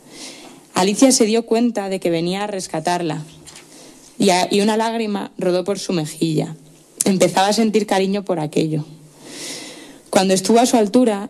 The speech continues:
intentó alcanzarla, pero no podía. Alicia rebuscó como pudo en su mochila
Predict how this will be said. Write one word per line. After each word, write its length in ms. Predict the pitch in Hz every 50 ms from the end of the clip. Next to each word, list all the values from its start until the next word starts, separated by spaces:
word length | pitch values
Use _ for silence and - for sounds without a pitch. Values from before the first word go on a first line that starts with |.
| - -
intentó 340 | - 202 185 190 180 185 190
alcanzarla, 640 | 196 208 - 233 226 208 - 220 214 220 233 233 226
pero 180 | 220 208 185 175
no 140 | 180 180
podía. 420 | 180 196 175 165 165 156 151 160 - - - - - - - - - - _ -
Alicia 360 | 180 185 208 208 - 269 269
rebuscó 480 | 254 247 220 208 202 - - 202 202
como 280 | - 240 226 208 185 175
pudo 240 | - 202 196 208 214
en 80 | 220
su 120 | - - 208
mochila 560 | 185 170 160 - - 196 175 165 151 -